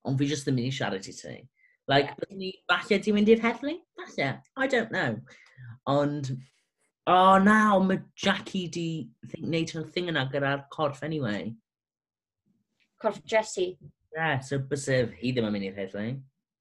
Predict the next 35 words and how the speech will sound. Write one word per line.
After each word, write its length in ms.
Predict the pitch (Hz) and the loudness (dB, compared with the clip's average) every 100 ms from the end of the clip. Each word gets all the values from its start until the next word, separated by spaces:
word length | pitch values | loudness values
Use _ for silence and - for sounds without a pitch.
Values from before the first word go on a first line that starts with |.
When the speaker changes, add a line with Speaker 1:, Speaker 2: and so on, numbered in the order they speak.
| _ _ _ _ | _ _ _ _
Speaker 2:
Na. 260 | 180 170 160 143 _ _ _ _ _ _ - | -8 -8 -10 -16 _ _ _ _ _ _ -4
Ie, 180 | 226 208 180 - | 2 4 4 0
ond 160 | 240 254 | 0 4
dal, 240 | 339 - | 6 6
nath 140 | 226 247 | 2 -2
hi 80 | 269 | -2
fatha 180 | 285 | -2
ddim 180 | 269 285 | -2 -4
even 180 | 262 233 | -4 -2
mynd, 340 | 226 214 202 - | 0 0 -4 -6
at, 220 | 190 - - | -6 -6 -8
nath 140 | 226 240 | -8 -6
hi 60 | |
ddim 80 | 240 | -4
even 120 | 202 | 0
gofyn 180 | 196 180 | 0 0
wrth 80 | 180 | -2
Gary, 460 | 202 190 170 165 - _ _ _ | 0 0 -2 -8 -12 _ _ _
"Ti'n 200 | - 214 185 | -6 -2 -2
okay, 320 | - 208 196 | 2 2 2
like, 220 | 151 147 | 0 -4
na 120 | 190 | -4
ddo?" 140 | 165 135 | -4 -4
Nath 120 | - | -8
hi 60 | 185 | -6
just 380 | 185 - - - - - _ _ _ 98 - - _ _ _ _ _ _ _ _ - - - - _ | -8 -8 -18 -20 -20 -20 _ _ _ -20 -20 -20 _ _ _ _ _ _ _ _ -20 -20 -20 -20 _
kind 200 | - 196 | -4 -2
of 60 | 185 | 0
mynd. 400 | 185 185 180 - - - - - _ _ _ _ _ _ _ _ _ _ _ _ - | 0 2 2 0 -10 -14 -16 -16 _ _ _ _ _ _ _ _ _ _ _ _ 0
Speaker 1:
A 80 | 147 | 4
wedyn 140 | 151 | 6
nath 120 | 151 139 | 4 0
hi 80 | |
Speaker 2:
Ie. 40 | 143 | 2
Speaker 1:
fel, 160 | 139 | 4